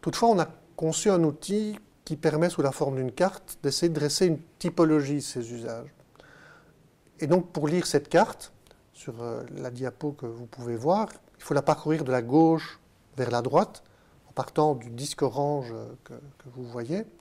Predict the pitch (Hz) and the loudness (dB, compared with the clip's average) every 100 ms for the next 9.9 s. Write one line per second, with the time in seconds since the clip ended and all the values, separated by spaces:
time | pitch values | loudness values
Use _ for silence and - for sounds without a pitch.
0 | - _ _ _ _ _ 156 143 233 226 | -20 _ _ _ _ _ -4 0 0 2
1 | 196 185 180 180 160 175 165 - 180 170 | 4 4 6 4 6 4 4 2 4 4
2 | 143 - _ _ - 139 131 139 190 165 | 2 -10 _ _ -2 2 4 6 6 4
3 | 143 131 127 180 240 - _ _ _ - | 2 2 4 2 2 -12 _ _ _ -16
4 | 139 - 160 - 147 139 - 127 147 214 | -14 -2 0 2 2 0 -2 0 2 2
5 | 214 - - - _ - 156 151 143 127 | -2 -18 -20 -20 _ -4 0 2 2 0
6 | 135 165 190 196 156 135 127 123 - 143 | 0 0 0 -2 -2 -2 -4 -4 -4 -2
7 | 143 127 - 165 170 170 - - - 127 | 0 -2 -4 -2 -2 -6 -18 -20 -12 -10
8 | 117 - 147 147 123 131 127 - 151 156 | -8 -8 -6 -4 -6 -8 -14 -14 -16 -12
9 | - 135 139 127 - 147 147 127 | -10 -8 -8 -10 -10 -10 -10 -10